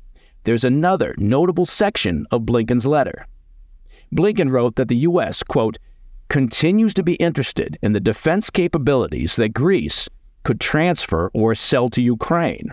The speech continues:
If these capabilities are of interest to Ukraine and pending an assessment of their status and value by the U S government,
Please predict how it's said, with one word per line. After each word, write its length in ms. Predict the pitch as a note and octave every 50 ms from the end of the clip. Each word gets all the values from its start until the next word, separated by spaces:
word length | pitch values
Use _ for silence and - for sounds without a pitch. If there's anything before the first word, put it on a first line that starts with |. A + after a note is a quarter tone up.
| - - - - _ _ _ _ _ _
If 120 | - - -
these 180 | C#3+ C3+ -
capabilities 720 | - D#3+ E3 - A3 F3+ F#3+ E3+ C#3 A#2 A2 G#2+ A2+ A2 -
are 200 | A2+ A#2 A#2 A2
of 80 | F#2+ - -
interest 380 | - G3 G#3+ - G3+ - -
to 80 | - B2
Ukraine 600 | A2+ G#2 F2 - F#2+ C#2+ B1+ D2 E2+ G#2 B2 - - -
and 200 | A2+ B2+ D#3+ E3
pending 360 | - - C3 C#3+ D3 D#3 D3+
an 60 | D#3+ D#3+
assessment 480 | D#3 - - C3+ B2 - - A#2+ A2+
of 100 | A#2 A#2
their 100 | B2+ C#3
status 640 | C3 - - - D#3+ C3 G2+ B1+ A1+ - - - -
and 180 | G2+ A2 A2 F2
value 380 | G#2+ G2+ F#2 F2+ F2+ F2+ F2+
by 160 | A2 A#2 F2+
the 120 | F#2 G#2+ A2
U 140 | G2 G#2 B2
S 120 | A#2+ -
government, 520 | - - F3 G3 F3 A#2 D#2+ D2+ - -